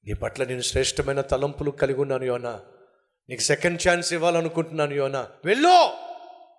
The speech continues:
నీ పని నువ్వు చేయి యోనా, సత్యాన్ని ప్రకటించు యోనా, సత్య స్వరూపుడైన నన్ను వాళ్ళకి పరిచయం చేయి యోనా." వెళ్ళాడు, దేవుని గురించి ప్రకటించడం మొదలు పెట్టాడో లేదో, నినివే పట్టణము,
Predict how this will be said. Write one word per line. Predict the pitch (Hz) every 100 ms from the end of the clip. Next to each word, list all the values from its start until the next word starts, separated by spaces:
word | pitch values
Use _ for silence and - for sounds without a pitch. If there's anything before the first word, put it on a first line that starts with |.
| _ 123
నీ |
పని | 131 143 170
నువ్వు | 175 175 165
చేయి | 170 175
యోనా, | 156 147 139 147 135 - -
సత్యాన్ని | - 127 - 147 147
ప్రకటించు | 143 135 151 147 156 147 147
యోనా, | 139 131 123 120 127 - - - _
సత్య | - 139 139 160
స్వరూపుడైన | 147 151 147 170 165 156 151 147 143
నన్ను | 135 139 151 156 143 117 - - -
వాళ్ళకి | 120 120
పరిచయం | - 123 131 - 165 165
చేయి | - 139
యోనా." | 127 120 117 117 120 - - - - 117
వెళ్ళాడు, | 147 185 202 202 190 208 151 - - -
దేవుని | 170 208 208
గురించి | 202 208 208 -
ప్రకటించడం | - 180 196 214 196 214 202
మొదలు | 185 208 214
పెట్టాడో | 214 214 214 208 208
లేదో, | 190 202 180 180 147 - - - - _ _ _ -
నినివే | 131 165 170 165
పట్టణము, | 165 170 170 - 202 196 196 185 -